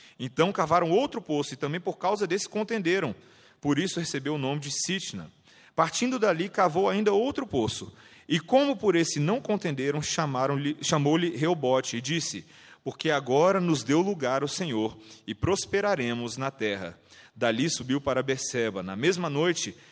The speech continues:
lhe apareceu o Senhor e disse: "Eu sou o Deus de Abraão, teu pai.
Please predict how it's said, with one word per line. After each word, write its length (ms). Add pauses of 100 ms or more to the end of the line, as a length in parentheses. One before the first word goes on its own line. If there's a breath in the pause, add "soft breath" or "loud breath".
(160 loud breath)
lhe 80
apareceu 540
o 40
Senhor 400
e 80
disse: 520 (340 soft breath)
"Eu 340
sou 500
o 40
Deus 380
de 60
Abraão, 440
teu 240
pai. 400